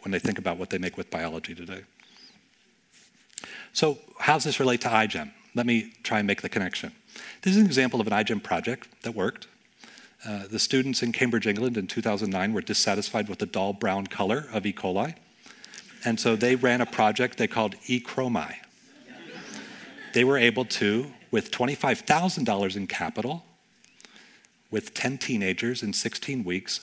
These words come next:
engineer seven biosynthetic pathways, making the pigments shown here, from red on the left to purple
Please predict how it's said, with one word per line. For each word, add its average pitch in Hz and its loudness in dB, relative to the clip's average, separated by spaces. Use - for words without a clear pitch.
engineer 101 -2
seven 113 0
biosynthetic 110 -2
pathways, 92 -4
making 98 -6
the 107 -4
pigments 107 -2
shown 85 0
here, 80 -6
from 95 -4
red 95 0
on 95 -2
the 90 -4
left 85 -6
to - -6
purple - -6